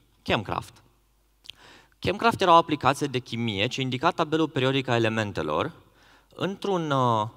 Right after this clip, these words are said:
într-un mod mai ușor de înțeles, cu mai multe grafice, cu mai multe date.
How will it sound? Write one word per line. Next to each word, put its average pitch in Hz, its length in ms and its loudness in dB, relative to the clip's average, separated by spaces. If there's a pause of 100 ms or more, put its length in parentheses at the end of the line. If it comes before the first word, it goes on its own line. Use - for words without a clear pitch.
(240)
într-un 165 300 -8
mod 135 340 -2
mai 143 140 0
ușor 135 340 -2
de 147 80 -4
înțeles, 123 600 -4 (1160)
cu - 100 -8
mai 175 120 2
multe 170 260 -2
grafice, 135 480 0
cu 127 120 -6
mai 123 140 2
multe 127 480 -2 (240)
date. 95 540 0